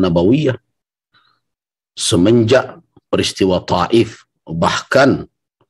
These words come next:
sebelum itu, berarti tiga tahun sebelum hijrah terjadi, langkah tersebut telah dipersiapkan oleh Rasul Sallallahu Alaihi Wasallam.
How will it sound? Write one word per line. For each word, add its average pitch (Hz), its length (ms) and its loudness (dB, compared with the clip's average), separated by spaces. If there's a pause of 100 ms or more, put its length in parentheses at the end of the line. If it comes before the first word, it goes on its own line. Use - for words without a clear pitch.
(300)
sebelum 90 560 0
itu, 107 400 -2 (240)
berarti 92 480 -4
tiga 87 320 -2
tahun 104 480 0
sebelum 92 400 -2
hijrah 101 400 -4
terjadi, 82 640 -4 (2250)
langkah 95 480 0
tersebut - 480 -2
telah 85 160 -2
dipersiapkan 95 960 0
oleh 87 160 -2
Rasul 80 400 -4
Sallallahu 85 720 0
Alaihi 73 240 -4
Wasallam. 64 480 -4